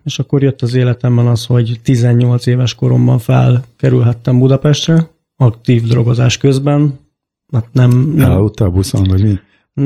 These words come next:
Speaker 1: Nem, ez egy kicsit bonyolultabb, mert akkor én bélyegfogyasztó voltam,
Speaker 2: Ó.
Speaker 1: <clears throat> és akkor úgy
Speaker 2: Az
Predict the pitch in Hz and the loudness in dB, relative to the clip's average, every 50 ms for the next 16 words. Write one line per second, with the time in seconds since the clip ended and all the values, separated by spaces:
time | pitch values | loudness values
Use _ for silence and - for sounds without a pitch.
0 | 139 139 139 139 143 147 151 160 165 180 185 196 190 190 185 180 175 165 147 147 | 2 2 2 2 2 2 0 0 0 0 0 0 0 0 0 0 -2 -2 0 -2
1 | 147 135 - 165 151 - 139 127 127 143 143 139 127 123 120 120 117 - 120 117 | -2 -2 -2 -4 -4 -4 -4 -4 -2 0 0 2 2 0 0 -2 -2 -2 -2 0
2 | 123 120 117 120 120 120 - _ - 127 120 120 127 139 123 120 117 117 113 120 | 0 0 0 0 -2 -2 -4 _ -2 0 0 0 0 0 0 0 2 2 0 -2
3 | 131 - - _ _ _ - 123 113 117 120 117 110 110 107 - - 131 117 117 | -4 -6 -12 _ _ _ 0 2 2 2 2 2 0 0 -2 -4 -4 -2 -2 -2
4 | 113 - - 135 127 120 123 127 127 - - 151 156 165 175 120 - 185 147 135 | -4 -2 -2 0 0 2 2 2 0 0 0 -2 -2 -2 -4 -4 -2 -2 0 0
5 | 123 110 110 - _ _ _ _ _ _ - - - 110 - - 127 127 123 123 | -2 -4 -6 -10 _ _ _ _ _ _ -12 -10 -10 -6 -4 -2 0 0 2 0
6 | 120 120 113 110 104 - | 0 -2 -4 -6 -10 -12